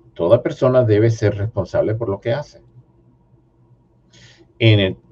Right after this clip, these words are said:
términos de los tribunales, por eso es que se quiere que cuando una persona la acusen, el juicio sea rápido y las decisiones se tomen. En nuestra ciudad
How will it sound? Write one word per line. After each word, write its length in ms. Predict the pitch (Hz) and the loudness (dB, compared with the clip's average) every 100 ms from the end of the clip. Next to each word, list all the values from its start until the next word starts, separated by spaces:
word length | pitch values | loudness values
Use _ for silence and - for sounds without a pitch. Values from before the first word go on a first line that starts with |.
| _ _ | _ _
términos 600 | - 147 185 160 123 110 | 4 4 6 4 6 6
de 160 | 110 113 | 6 6
los 220 | 98 98 | 6 2
tribunales, 840 | 104 101 90 92 160 185 135 175 - _ | 2 0 0 4 6 6 2 -6 -12 _
por 220 | 95 87 | 0 2
eso 320 | 104 175 175 | 2 2 0
es 100 | 139 | -6
que 120 | - 123 | -4 -6
se 240 | - 110 | -6 -8
quiere 460 | - 139 135 117 110 | -2 2 2 2 -2
que 180 | 95 | -10
cuando 300 | - 87 80 | -4 -4 -4
una 180 | 87 139 | -4 -4
persona 420 | - 127 147 113 | -4 -2 0 0
la 140 | 95 120 | -2 -2
acusen, 480 | - 190 - 143 - _ _ - | -2 -6 -4 -10 -14 _ _ 0
el 140 | 165 | 2
juicio 360 | 170 196 180 208 | 4 2 2 -2
sea 280 | - 190 185 | 2 2 2
rápido 760 | 190 190 196 - 143 87 - - - - - _ - _ _ - | 2 0 -2 -2 -2 -2 -8 -14 -20 -20 -20 _ -20 _ _ 6
y 100 | 170 | 10
las 180 | 160 | 10
decisiones 640 | 120 113 110 - 101 104 110 | 8 4 4 4 4 4 0
se 100 | 123 | 0
tomen. 420 | 175 185 143 - - _ _ _ _ - - - | 2 2 0 -4 -14 _ _ _ _ -18 -12 2
En 220 | 160 151 | 4 6
nuestra 460 | 156 151 117 139 120 | 6 6 4 0 0
ciudad 720 | - 117 110 113 135 170 | 2 2 4 4 4 4